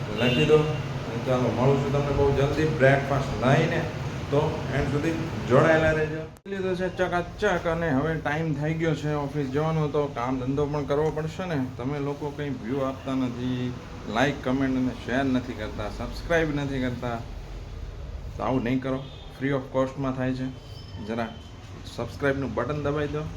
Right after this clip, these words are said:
થોડા ગ્રુપની અંદર શેર કરી દો અને લાઈકનું બટન પ્રેસ કરીને બેલ નોટિફિકેશનને on કરી દો. તો ચાલો, મળીએ છીએ બહુ જલ્દી ફરી પાછા, તો એન્ડ સુધી જોડાયેલા રહેજો.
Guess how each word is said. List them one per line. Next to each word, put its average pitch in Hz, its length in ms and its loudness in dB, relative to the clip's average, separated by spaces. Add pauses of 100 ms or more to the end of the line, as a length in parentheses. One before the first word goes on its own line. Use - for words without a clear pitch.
(500)
થોડા 131 160 0
ગ્રુપની 131 580 -2
અંદર 135 200 -2
શેર 131 340 -2
કરી 147 200 -4
દો 151 140 -2 (600)
અને 120 140 -2
લાઈકનું 135 640 0
બટન 143 260 -2
પ્રેસ 135 260 -2 (100)
કરીને 139 300 -2
બેલ 117 320 0
નોટિફિકેશનને 139 680 -2
on 147 400 -4
કરી 139 220 0
દો. 139 80 -4 (500)
તો 107 80 -6 (120)
ચાલો, 131 300 0 (380)
મળીએ 139 320 0
છીએ 143 240 0
બહુ 127 440 2
જલ્દી 151 300 0
ફરી 139 260 -2
પાછા, 147 360 -2 (560)
તો 143 200 -4 (280)
એન્ડ 131 220 2
સુધી 143 180 -2
જોડાયેલા 147 440 2
રહેજો. 147 280 -6